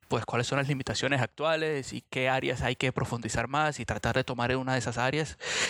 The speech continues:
y profundizar para hacer un aporte al conocimiento. Entonces,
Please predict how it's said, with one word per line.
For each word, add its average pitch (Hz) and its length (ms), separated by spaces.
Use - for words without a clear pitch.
y - 100
profundizar 120 640
para 117 520
hacer 123 240
un 127 100
aporte 123 580
al 113 160
conocimiento. 135 600
Entonces, 139 420